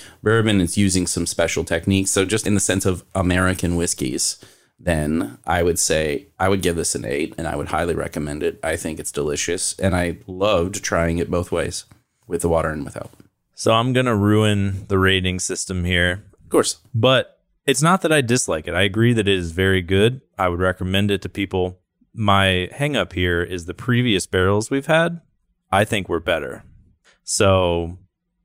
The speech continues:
Speaker 2: I rated them a seven, so this is gonna have to be a six for me.
Speaker 1: Mm. Wow. That's fine. And you're categorizing this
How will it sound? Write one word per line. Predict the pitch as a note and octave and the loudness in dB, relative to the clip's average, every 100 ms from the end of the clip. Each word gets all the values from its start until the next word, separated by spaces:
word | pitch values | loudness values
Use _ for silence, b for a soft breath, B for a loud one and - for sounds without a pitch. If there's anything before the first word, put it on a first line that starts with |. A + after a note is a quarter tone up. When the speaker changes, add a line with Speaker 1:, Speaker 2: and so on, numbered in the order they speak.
| _ _ _ - | _ _ _ 0
Speaker 2:
I | G#2+ | 4
rated | A#2 A2 F#2+ | 4 4 2
them | A#2 G#2+ | 2 2
a | G2 | 0
seven, | B2 A2 F#2 F2 | 2 2 0 -4
so | G2 | -4
this | - | -6
is | |
gonna | G2+ F2 | -4 -4
have | E2+ | -4
to | |
be | E2+ | -6
a | E2 | -4
six | F2 D#2 - | -6 -6 -8
for | F2+ | -10
me. | D2+ D#2 D2 _ _ _ _ - | -10 -12 -14 _ _ _ _ -2
Speaker 1:
Mm. | A#2 G2+ D2+ - _ _ - | 2 2 0 -10 _ _ -10
Wow. | E2 F2+ D#3+ F2+ - _ - | -2 0 0 -4 -16 _ -4
That's | G#2 - | -2 -2
fine. | A2+ C3 | -2 0
And | F#2 A2+ | 2 4
you're | A#2 F3 | 4 2
categorizing | - B2+ C3 B2 A#2 A2+ A2+ G#2+ G#2 | 0 -2 0 0 2 2 2 0 2
this | A#2 - | 0 -2